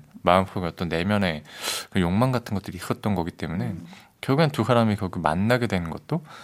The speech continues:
Speaker 1: 그런 상황으로 나아가게 됐다라는
Speaker 2: 음.
Speaker 1: 것을 보여주는 공간, 아니, 공간인 거죠.
Speaker 2: 음.
Speaker 1: 실제로 근데 이 영화의 마지막에 두 사람이 결국에는 사랑하는 관계로 빚어지는데 그 마지막엔 결국 꿈을 안 꾸게 되거든요.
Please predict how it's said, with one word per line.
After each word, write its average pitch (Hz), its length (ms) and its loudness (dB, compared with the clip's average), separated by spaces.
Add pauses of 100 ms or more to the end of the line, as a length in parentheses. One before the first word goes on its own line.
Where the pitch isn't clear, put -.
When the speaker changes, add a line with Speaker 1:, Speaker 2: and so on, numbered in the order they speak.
(240)
Speaker 1:
그런 110 180 6
상황으로 113 380 4
나아가게 87 580 4
됐다라는 87 880 -2
Speaker 2:
음. 90 40 0
Speaker 1:
것을 85 200 -4
보여주는 85 500 -2 (180)
공간, 85 380 -2
아니, 90 180 -2
공간인 101 400 4
거죠. 80 260 -2 (220)
Speaker 2:
음. 170 420 -4
Speaker 1:
실제로 190 340 2
근데 117 200 4
이 95 180 6
영화의 92 260 6
마지막에 85 420 2
두 95 140 -6
사람이 95 380 0 (680)
결국에는 90 540 4
사랑하는 139 360 6
관계로 82 580 -2
빚어지는데 85 720 -2 (420)
그 - 120 2
마지막엔 104 440 6
결국 82 340 0 (200)
꿈을 165 340 6
안 92 220 2
꾸게 113 160 0
되거든요. 82 380 -2